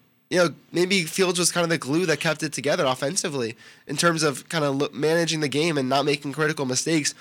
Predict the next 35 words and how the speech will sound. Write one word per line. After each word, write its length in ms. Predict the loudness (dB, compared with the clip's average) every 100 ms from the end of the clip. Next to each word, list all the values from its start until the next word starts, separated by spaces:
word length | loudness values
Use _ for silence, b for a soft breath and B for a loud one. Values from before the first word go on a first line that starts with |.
| B B B B B 2
I 120 | 2
tweeted 340 | 2 2 2
something 320 | 2 2 0
kind 200 | 2 2
of 60 | 2
as 80 | 0
a 60 |
half 280 | 0 0 0
joke 300 | -2 -2 -2
is 260 | -4 -4 -10 B B 0
Ryan 260 | 2 4
Day 180 | 2 2
looks 240 | 0 -2
really 300 | 0 2 2
good 160 | 2 0
against 220 | 0 0
Michigan 340 | 0 0 -2 -2
State 260 | 0 0
and 60 | 2
Northwestern. 640 | -2 0 -2 -2 -4 -6 -10 b b b b b _
But 340 | -6 0 0 -2 _ -4
again, 320 | 0 2 2
it's, 200 | -2 -6
this 220 | -8 -6
was 160 | -6 -4
what 120 | -4
his 200 | -4 -6
third 320 | -2 0 0
career 140 | -2 0
loss. 200 | 2 0
He's 100 | 0
lost 260 | 0 0 -4
to 200 | -4 -6 B B 0
Alabama, 560 | 2 4 4 2 0
Oregon, 580 | 0 2 2 2 0 0